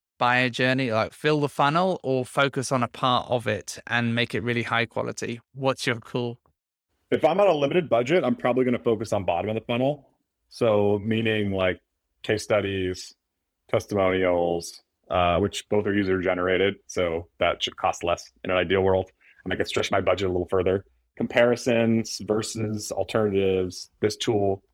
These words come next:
Speaker 2: versus this tool, calculators, all this kind of stuff. The problem, there is a catch twenty-two with all this content marketing stuff.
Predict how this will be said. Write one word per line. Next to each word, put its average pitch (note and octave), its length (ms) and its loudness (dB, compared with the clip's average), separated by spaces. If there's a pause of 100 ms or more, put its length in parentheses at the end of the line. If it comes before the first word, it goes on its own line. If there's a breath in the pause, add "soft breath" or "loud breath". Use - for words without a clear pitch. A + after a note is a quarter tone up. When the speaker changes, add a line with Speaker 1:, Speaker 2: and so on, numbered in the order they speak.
(140)
Speaker 2:
versus F#2 260 -4
this F#2+ 160 -4
tool, F#2+ 520 0 (300)
calculators, F#2+ 1080 0 (460)
all B2+ 120 4
this A#2 140 0
kind C3+ 160 0
of C3+ 60 -4
stuff. C3+ 260 4 (320 soft breath)
The C#3+ 80 2
problem, C#3 600 2
there B2+ 120 2
is D#3 160 -6
a - 40 0
catch C#3+ 260 0
twenty-two A#2+ 540 -2 (520)
with A2+ 100 -2
all A2+ 80 4
this G#2+ 100 -6
content A2+ 340 -2
marketing B2+ 280 2
stuff. C#3 280 0